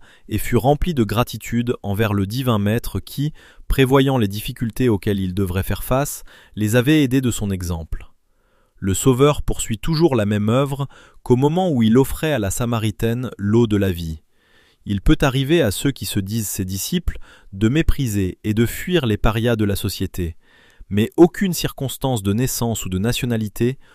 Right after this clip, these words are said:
aucune condition de vie ne peut détourner son amour des enfants des hommes.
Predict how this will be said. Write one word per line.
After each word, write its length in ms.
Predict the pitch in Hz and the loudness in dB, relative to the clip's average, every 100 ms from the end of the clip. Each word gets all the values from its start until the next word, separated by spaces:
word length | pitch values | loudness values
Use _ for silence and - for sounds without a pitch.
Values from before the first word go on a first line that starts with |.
| _ _ - | _ _ 4
aucune 380 | 170 - 180 156 | 4 4 -2 -2
condition 460 | 139 131 - 135 | -4 -4 -4 -2
de 100 | 117 | 0
vie 320 | 113 110 135 - - - - | 0 0 -6 -6 -20 -18 -2
ne 140 | 107 | 0
peut 220 | 110 170 | 4 4
détourner 420 | 156 135 127 123 127 | 6 2 0 0 -2
son 220 | 117 110 | -2 -2
amour 380 | 104 110 123 101 | 0 0 -2 -2
des 180 | 98 | -2
enfants 280 | 101 - 107 | -2 -2 -4
des 220 | 95 87 | -2 -2
hommes. 340 | 87 82 82 | -2 -4 -6